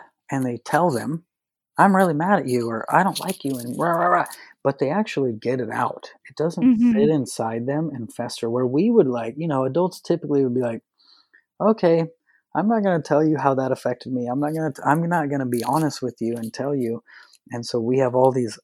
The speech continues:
Speaker 1: unprocessed emotions, and they're all swirling around inside of us. And then we're like, "Well, I don't like that person anymore." Where the kid's like, "No, I like them again because I told them I was mad at them, and now I, I'm not
Speaker 2: Mm-hmm.
Speaker 1: holding it inside.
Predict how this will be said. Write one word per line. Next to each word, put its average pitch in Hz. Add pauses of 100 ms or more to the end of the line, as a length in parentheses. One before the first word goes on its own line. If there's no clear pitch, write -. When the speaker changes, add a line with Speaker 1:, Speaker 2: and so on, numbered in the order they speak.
Speaker 1:
unprocessed 123
emotions, 120
and 113
they're 113
all 127
swirling 131
around 123
inside 127
of 123
us. 123
And 120
then 165
we're 165
like, 127
"Well, 127
I 117
don't 117
like 135
that 123
person 127
anymore." 120
Where 123
the 123
kid's 208
like, 165 (460)
"No, 254
I 131
like 147
them 135
again 127 (300)
because 156
I 139
told 196
them 127
I 120
was 117
mad 156
at 131
them, 139 (320)
and 131
now 170
I, 147 (100)
I'm 131
not 147
Speaker 2:
Mm-hmm. -
Speaker 1:
holding 147
it 139
inside. 147